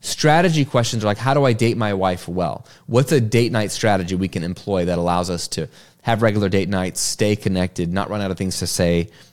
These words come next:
on date night? But the principle is, how can I live selflessly s-, in service and generosity to my wife? If you believe in that principle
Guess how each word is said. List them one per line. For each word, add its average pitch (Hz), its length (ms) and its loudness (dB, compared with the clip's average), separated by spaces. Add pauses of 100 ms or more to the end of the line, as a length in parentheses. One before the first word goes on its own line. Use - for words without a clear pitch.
(140)
on 87 80 -8
date 82 180 -4
night? 82 220 -10 (680)
But 117 140 -2
the 113 60 -2
principle 117 500 -2
is, 90 200 -4 (560)
how 139 220 -2
can 147 220 -4
I 110 140 -2
live 98 500 -2
selflessly 104 680 -2
s-, - 280 -8
in 90 140 -6
service 101 520 -2
and 95 140 -6
generosity 87 480 -2
to - 140 -10
my 73 160 -6
wife? - 400 -14 (2750)
If - 140 -12
you 110 80 0
believe 117 240 2
in 87 60 -4
that 85 160 -8
principle 156 680 -2